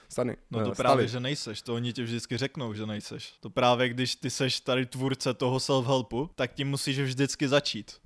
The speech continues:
Speaker 2: Že já ti tady jako něco vyprezentuju, něco nabídnu a když se ti to posere, tak to je ale tvoje chyba.
Speaker 1: Jo, je to všechno ve tvých rukou.
Speaker 2: Přesně, máš život ve svých rukou.
Speaker 1: Mhm, mhm, mhm. Což slyšíš poprvé ode mě, že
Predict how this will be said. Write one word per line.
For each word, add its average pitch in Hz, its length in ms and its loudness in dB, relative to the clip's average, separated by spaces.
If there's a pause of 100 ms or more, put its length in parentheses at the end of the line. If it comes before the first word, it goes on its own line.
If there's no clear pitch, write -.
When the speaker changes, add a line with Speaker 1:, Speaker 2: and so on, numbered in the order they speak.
(300)
Speaker 2:
Že 113 460 0 (120)
já 120 160 -2
ti 131 140 -6
tady 131 260 0
jako 120 500 0 (180)
něco 117 260 -8
vyprezentuju, 120 760 0
něco 139 300 -4
nabídnu 120 680 0
a 123 60 -10
když 117 160 -4
se 131 100 -2
ti 123 120 -4
to 117 120 -2
posere, 120 460 0
tak 113 180 -6
to 117 120 -8
je 113 80 -2
ale 113 200 -4
tvoje 113 280 -2
chyba. 107 500 -6
Speaker 1:
Jo, 127 120 4
je 127 100 2
to 135 120 -2
všechno 135 320 -2
ve 135 100 0
tvých 135 240 -8
rukou. 104 460 -4
Speaker 2:
Přesně, 123 800 -4
máš 127 160 2
život 156 500 6
ve 156 140 8
svých 156 320 2
rukou. 120 580 0 (280)
Speaker 1:
Mhm, 135 220 -2
mhm, 151 300 -8
mhm. 156 260 -8 (200)
Což 139 180 -4
slyšíš 139 320 0
poprvé 131 440 2
ode 135 180 4
mě, 101 220 0
že - 120 -16